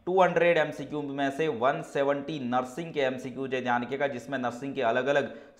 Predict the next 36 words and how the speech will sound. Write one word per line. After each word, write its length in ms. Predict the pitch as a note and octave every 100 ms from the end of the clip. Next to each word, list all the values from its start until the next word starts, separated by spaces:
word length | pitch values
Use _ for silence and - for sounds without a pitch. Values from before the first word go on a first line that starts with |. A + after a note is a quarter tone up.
| -
subjects 440 | - C3+ E3 E3
को 120 | E3+
divide 340 | C3+ C3+ C#3 C3+
करके 260 | C3 C3
वहाँ 260 | B2 B2 B2+
आपसे 240 | B2 - B2+
एमसीक्यू 360 | A#2+ B2 B2+
पूछे 340 | B2 B2+ B2 C#3+
जाएंगे। 360 | C3+ C#3+ B2 G#2+ - - -
Then 220 | C#3 -
thirty 400 | C#3 C#3+ C#3 F#3
एमसीक्यू 440 | F3 D#3 D#3 D3 D3+
जो 180 | C#3 C3+
रहेंगे 320 | C3 C#3 D3
वो 160 | C#3
जीके, 340 | A#2+ B2+ B2 D3
reasoning, 360 | B2+ A#2+ C3+ C3
maths 220 | B2 -
वगैरह 280 | B2 A#2 A2+
से 160 | C3
रहने 240 | A2+ A2 A2+
वाले 260 | G#2+ A2+
हैं। 160 | B2+ A#2+ - - -
Total 300 | D3 D3+ E3
टू 200 | E3 D3+
हंड्रेड 280 | C#3+ C#3+ C#3+
एमसीक्यू 400 | C3 B2+ C3 D#3
और 100 | E3
six 320 | D#3+ E3 D#3+
hundred 380 | C3+ C3 C#3 D3+ A#2+
marks 420 | A#2+ C3 D#3 -
यहाँ 200 | C3+ B2+ B2+
पे 80 | B2
है, 140 | B2
ध्यान 240 | A#2 A#2
रखिएगा, 340 | A#2 C3 A2